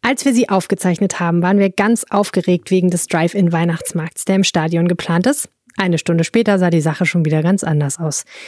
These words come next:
weil Corona. Im Team, das das Lichtspektakel aufbauen soll, gab es offenbar mehrere Corona-Fälle, wie unser Kollege Uwe Jens Runau berichtet. Jetzt versucht man, Ersatz zu finden,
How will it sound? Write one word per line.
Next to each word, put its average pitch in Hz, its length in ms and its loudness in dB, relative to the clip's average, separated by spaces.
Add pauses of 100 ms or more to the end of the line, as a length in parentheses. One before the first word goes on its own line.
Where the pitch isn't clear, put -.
(340)
weil 170 380 0
Corona. 156 420 -2 (580)
Im 214 140 4
Team, 302 300 2
das 240 160 0
das 214 200 0
Lichtspektakel 190 640 0
aufbauen 202 420 0
soll, 190 200 2
gab 185 180 0
es 190 100 -6
offenbar 175 400 0
mehrere 185 520 2
Corona-Fälle, 170 840 0
wie 180 140 2
unser 170 200 0
Kollege 170 380 0
Uwe 170 140 2
Jens 165 260 0
Runau 180 200 2
berichtet. 165 500 -6 (360)
Jetzt - 220 -2
versucht 202 320 0
man, 185 140 2
Ersatz 180 400 -2
zu 170 80 -2
finden, 175 420 0